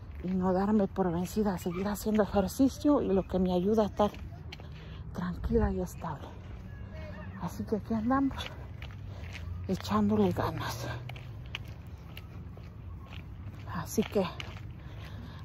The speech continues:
hay que echarle ganas, mi gente hermosa, pase lo que pase.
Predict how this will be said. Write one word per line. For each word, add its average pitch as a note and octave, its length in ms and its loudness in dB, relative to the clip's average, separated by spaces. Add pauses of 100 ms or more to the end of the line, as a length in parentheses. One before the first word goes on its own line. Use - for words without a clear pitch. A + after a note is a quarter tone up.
hay G#3+ 160 2
que G#3 120 -4
echarle G#3+ 400 8
ganas, G#3 320 6
mi G#3+ 100 6
gente G#3+ 300 6
hermosa, G#3+ 460 4 (100)
pase G#3+ 300 0
lo G#3 100 4
que - 140 -4
pase. A#3+ 420 2